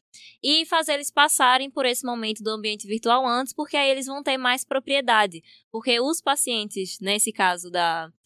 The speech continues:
do ambiente virtual, do treinamento, eles também sangram, eles sentem dor, eles apresentam sinais e sintomas que a pessoa que tá no ambiente virtual vai ter que saber lidar com aquilo.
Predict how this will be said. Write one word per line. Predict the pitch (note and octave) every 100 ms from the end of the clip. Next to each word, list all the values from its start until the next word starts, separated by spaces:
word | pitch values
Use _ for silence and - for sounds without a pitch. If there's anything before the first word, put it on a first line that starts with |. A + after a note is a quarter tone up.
| _
do | F#3+
ambiente | G#3 G3+ G3+ -
virtual, | G#3 G#3+ G3 F3+ E3 _ _ _ -
do | F3+ C4
treinamento, | C4 B3+ A#3 G#3+ G#3 A#3+ B3+
eles | A3+ A#3
também | B3+ B3 B3+
sangram, | C#4 - B3 A#3+ G3+
eles | F#3 F#3
sentem | G#3+ A3 A#3+
dor, | A3+ A3+
eles | G3+ G3+
apresentam | G3+ A3+ A3+ C4
sinais | - C4+ A3 G#3
e | G#3+
sintomas | B3+ B3 A#3+ B3+ C#4+
que | - C#4+ D4
a | D4
pessoa | C#4+ C#4+ C#4 A3+
que | A3
tá | A3 G#3+ G3 E3+
no | F3 G#3 A#3+
ambiente | A#3+ A3+ A3
virtual | A3+ B3+ B3
vai | C4 C4+
ter | C4 B3
que |
saber | C4 C4+ A3+
lidar | A3+ A3 G#3+
com | A3
aquilo. | B3+ - D#3